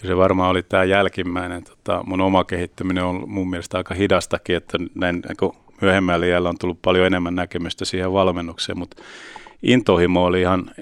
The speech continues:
järkyttävän kova ja sit myöskin ne uhraukset tai sitaateessa uhraukset, asiat, joita me oltiin valmiit tekemään sen eteen, että urheilijat kehittyy, niin,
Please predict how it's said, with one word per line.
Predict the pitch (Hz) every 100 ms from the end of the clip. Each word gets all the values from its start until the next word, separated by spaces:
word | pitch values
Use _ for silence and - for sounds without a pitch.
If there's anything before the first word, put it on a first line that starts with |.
| -
järkyttävän | 107 104 95 85 - 92 90 87
kova | 98 92 90
ja | 85
sit | - 98
myöskin | - 87 -
ne | 95
uhraukset | 98 95 92 80 - -
tai | - 90 95 - -
sitaateessa | - 104 - 90 - 85 -
uhraukset, | 95 95 87 - - - 69
asiat, | - 101 107 90
joita | 92 92
me | 95 92 _ _ -
oltiin | 90 101 98
valmiit | 101 95 87 -
tekemään | 98 - 90 87 85
sen | 92
eteen, | 90 - 87
että | -
urheilijat | 92 87 85 85
kehittyy, | - 95 85 - - 87
niin, | 87